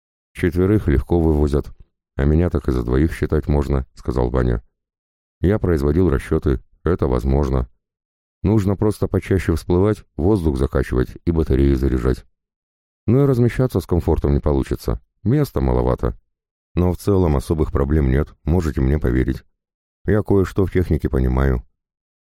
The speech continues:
Четверо взрослых и двое детей, думаю, что вполне реальная история. «Спасибо», кивнула им Лиана.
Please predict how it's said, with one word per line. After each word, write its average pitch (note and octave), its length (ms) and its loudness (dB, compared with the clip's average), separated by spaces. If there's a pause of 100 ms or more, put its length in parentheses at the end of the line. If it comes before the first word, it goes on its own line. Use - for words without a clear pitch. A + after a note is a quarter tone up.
Четверо A2 380 0
взрослых F2+ 520 0
и D#2+ 40 0
двое E2+ 260 2
детей, E2+ 340 2
думаю, D2 500 2
что - 180 -4
вполне D2+ 320 0
реальная C#2 440 2
история. B1 560 -2 (680)
«Спасибо», D2 500 -2 (280)
кивнула C2+ 360 2
им B1+ 160 2
Лиана. B1 380 -2